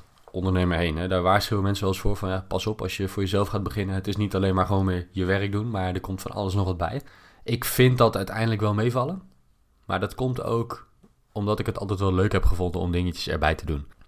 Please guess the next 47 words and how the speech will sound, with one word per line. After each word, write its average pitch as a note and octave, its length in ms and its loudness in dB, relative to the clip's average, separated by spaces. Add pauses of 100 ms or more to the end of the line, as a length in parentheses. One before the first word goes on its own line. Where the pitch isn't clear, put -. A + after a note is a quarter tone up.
(240)
De G2 120 -6
administratie A2 640 2
die G#2 80 2
je G#2 80 4
moet G2+ 140 2
doen, G2+ 160 0
die F#2+ 120 0
wordt G#2 460 -6 (140)
ietsje G2 380 -2
meer F#2+ 280 2
dan F#2+ 240 2
in F#2+ 120 2
loondienst. G#2 400 2
Maar F#2 100 -4
goed, G#2 100 -2
als A2 120 -2
consultant A#2 680 2
moet A2+ 280 2
je B2 80 2
al G#2 100 4
best A2 160 2
wel G#2 100 2
wat - 100 2
administreren, G#2+ 540 2
want G2+ 180 2
je G2 80 -2
moet G#2 180 0
al G2+ 80 0
je F#2+ 100 2
uren G2 300 2
schrijven. F#2 480 2 (100)
Dus, - 240 -6
dus F#2+ 120 -8
je G2+ 60 -4
bent G2 160 0
toch - 160 0
al G2 340 0
bezig G2+ 340 0
met G#2 140 0
het - 140 -4
opschrijven G2+ 480 0
wat G#2 160 0
je - 80 -4
aan F#2+ 160 -2
het F#2+ 120 -2
doen A2 140 -4
bent. C3+ 320 -6